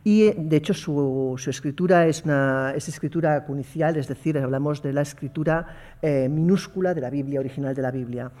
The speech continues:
Es considerado como el Códice Vaticano por excelencia y, de hecho, en mil quinientos ochenta y seis es la obra que se utiliza para crear el Nuevo Testamento, el Antiguo Testamento, perdona.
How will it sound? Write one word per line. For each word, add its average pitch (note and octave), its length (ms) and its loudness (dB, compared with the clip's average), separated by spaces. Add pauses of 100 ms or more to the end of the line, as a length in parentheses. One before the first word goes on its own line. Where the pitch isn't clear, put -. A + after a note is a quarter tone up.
(360)
Es E3+ 180 0
considerado F3 720 6
como D#3 360 4
el C#3+ 360 4
Códice D#3 360 0
Vaticano D3 420 0
por C3 140 -2
excelencia C#3+ 600 0
y, D3 60 4
de C#3 100 0
hecho, C#3+ 360 -2
en C3+ 360 0
mil D3+ 160 -2
quinientos C#3+ 440 -4
ochenta C3 240 -10
y B2+ 60 -6
seis D3 220 -6
es C3 100 -8
la C3+ 120 2
obra C#3 200 0
que C#3+ 80 -8
se - 120 -14
utiliza C3+ 460 -4
para D3+ 260 -2
crear C3 280 0
el C3 80 -4
Nuevo B2 180 -6
Testamento, B2 520 -6
el C3 40 -2
Antiguo C#3 260 -4
Testamento, A#2+ 460 -10
perdona. B2 320 -16